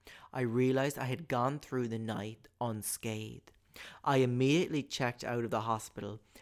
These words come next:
and brought some sage, cleansed my entire house, myself, and my surrounding premises. It's been a week without any night terrors.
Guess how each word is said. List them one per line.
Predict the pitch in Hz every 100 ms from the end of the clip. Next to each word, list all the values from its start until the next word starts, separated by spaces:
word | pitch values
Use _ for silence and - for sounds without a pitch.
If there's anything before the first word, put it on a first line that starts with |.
| -
and | 139 113
brought | 123 113 113
some | 123
sage, | 113 - 107 107 110 - - - _ - - -
cleansed | 143 135 131 -
my | 127
entire | 120 113 139 143 143
house, | 127 113 107 117 - - - -
myself, | 127 - - 123 117 113 -
and | 135
my | 123 117
surrounding | - 117 123 117 113 107
premises. | - 113 107 - - - - - _ - - -
It's | 143 -
been | 147 160
a | 170
week | 131 131 -
without | 117 - 127 120
any | 120 120
night | 117 117 113
terrors. | 120 110 107 110 -